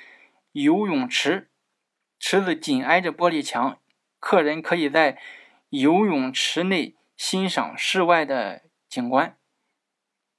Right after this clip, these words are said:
目前济南的第一高就是这个三百三十九米的金鼓棒了，不过它的第一名已经快保不住了。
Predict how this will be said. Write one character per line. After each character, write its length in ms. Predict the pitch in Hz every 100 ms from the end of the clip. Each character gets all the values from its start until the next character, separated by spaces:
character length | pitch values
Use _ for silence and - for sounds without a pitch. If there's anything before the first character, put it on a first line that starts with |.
| _
目 320 | 220 247 190
前 460 | 151 - 131 165 190
济 200 | - 143
南 200 | 131 143
的 100 | 143
第 240 | 135 156
一 80 | 151
高 240 | 143 151
就 140 | 147 147
是 160 | -
这 140 | 143 139
个 100 | 131
三 340 | - 160 156
百 160 | 139 113
三 220 | - 147
十 80 | 143
九 180 | 139 147
米 200 | 147 117
的 180 | 113
金 240 | 123 156 151
鼓 160 | 127
棒 260 | 120 151 131
了， 100 | - _ _ _ _ _
不 80 |
过 320 | 180 190 160 143 - - - _ _ _ _
它 120 | 170
的 100 | 170
第 220 | 160 160
一 60 | 165
名 520 | 156 143 147 151 156
已 140 | 160 135
经 240 | 143 156
快 180 | - 160
保 220 | - 120
不 100 | 147
住 160 | 175 185
了。 180 | 127